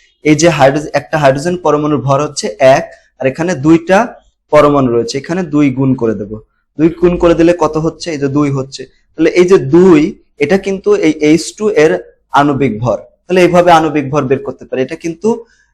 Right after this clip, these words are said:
এটা কিন্তু একটা, আহ, মৌলিক পদার্থ ছিল। আবার এখানে দেখো এইচ টু ও, এই যে এইচ টু ও, এখানে দুই রকমের পরমাণু রয়েছে। একটা আছে হাইড্রোজেন, হাইড্রোজেনের পারমাণবিক ভর কত?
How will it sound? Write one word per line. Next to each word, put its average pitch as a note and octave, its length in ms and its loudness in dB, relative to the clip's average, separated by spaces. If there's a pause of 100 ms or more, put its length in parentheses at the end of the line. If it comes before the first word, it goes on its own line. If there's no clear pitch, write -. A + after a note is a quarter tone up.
এটা C3+ 140 -6
কিন্তু E3+ 280 -4
একটা, F#3 220 -4 (680)
আহ, C3+ 280 6
মৌলিক G3+ 420 4
পদার্থ C3+ 340 0
ছিল। A2 300 -8 (300)
আবার F3+ 220 4
এখানে G3 240 0
দেখো - 320 -2 (100)
এইচ F3 360 0
টু G3 180 -8
ও, A2+ 340 0
এই D3+ 100 -2
যে E3 140 0
এইচ E3 280 0 (180)
টু F#3 180 -6
ও, C3+ 340 -2 (340)
এখানে D#3 500 -2 (640)
দুই E3+ 240 4
রকমের G3 500 2
পরমাণু C3 460 0
রয়েছে। A2 340 -8
একটা - 220 -10
আছে E3 160 -8
হাইড্রোজেন, C3 640 0 (300)
হাইড্রোজেনের F3 560 2
পারমাণবিক D3 600 0
ভর D3+ 160 0
কত? F3+ 360 -6